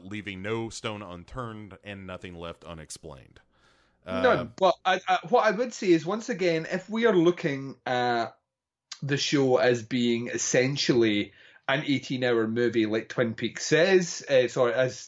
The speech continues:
Speaker 2: David Lynch says, uh, about Twin, Twin Peaks: The Return, he says, it's essentially an eighteen-hour movie. If we split up into three acts, this would be essentially the end of the first act.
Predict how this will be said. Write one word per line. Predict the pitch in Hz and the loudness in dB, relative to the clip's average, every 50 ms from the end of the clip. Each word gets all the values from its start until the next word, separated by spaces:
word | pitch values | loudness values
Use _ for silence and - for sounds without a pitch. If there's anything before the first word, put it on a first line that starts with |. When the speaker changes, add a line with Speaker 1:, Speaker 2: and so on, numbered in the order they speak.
| - | -8
Speaker 2:
David | 131 131 120 123 123 | -6 -6 -4 -2 -2
Lynch | 120 120 107 | -2 -2 -4
says, | - - 127 127 139 156 143 143 - - 127 | 0 2 4 4 4 2 0 -4 -8 -4 0
uh, | 123 120 120 110 | 0 0 0 0
about | 107 123 120 123 117 - | 0 0 0 0 0 -2
Twin, | - 127 127 123 - - - 123 107 - _ | -4 -4 -4 -6 -10 -12 -12 -12 -12 -12 _
Twin | - 135 123 | -4 -4 -4
Peaks: | - 139 - - | -4 -6 -6 -6
The | 135 113 | -4 -4
Return, | 110 - 131 127 123 | -2 2 2 2 2
he | 123 113 | 2 2
says, | 117 123 120 120 117 - - - - - - | 4 4 4 4 2 -2 -8 -14 -6 0 0
it's | 151 151 147 | 0 2 2
essentially | 185 170 196 185 175 185 - 190 147 135 127 | 0 0 2 2 2 4 4 2 2 2 2
an | 131 | 0
eighteen-hour | 127 113 - - 123 113 110 107 104 | -2 -6 -6 -6 -4 0 0 0 0
movie. | 104 117 127 139 135 143 139 143 139 | 0 0 0 0 2 2 2 2 0
If | - - - | 0 -2 -4
we | 127 | -6
split | 117 - - - 156 160 | -6 -4 -2 -2 0 2
up | 180 185 - 156 | 2 2 0 -2
into | 131 - - | -4 -4 -8
three | - - - 147 147 156 139 127 | -10 -8 -4 -2 0 2 4 4
acts, | 135 135 120 - - - - - - - - - - - - | 4 4 0 -2 -6 -8 -10 -10 -12 -14 -16 -18 -18 -14 -10
this | 139 131 175 175 175 - | 0 2 2 2 2 2
would | 156 160 147 | 0 0 0
be | 131 139 131 120 | 2 0 -2 -2
essentially | 117 - 127 120 123 120 - 117 110 107 104 | 0 0 -2 -2 -2 -4 -4 -4 -2 -2 0
the | 104 | 0
end | 104 104 104 104 | 0 0 -2 -4
of | 95 92 | -6 -8
the | 95 | -8
first | - 113 - - - - | -8 -8 -8 -6 -2 0
act. | 120 107 - - - - | 0 0 -2 -4 -12 -20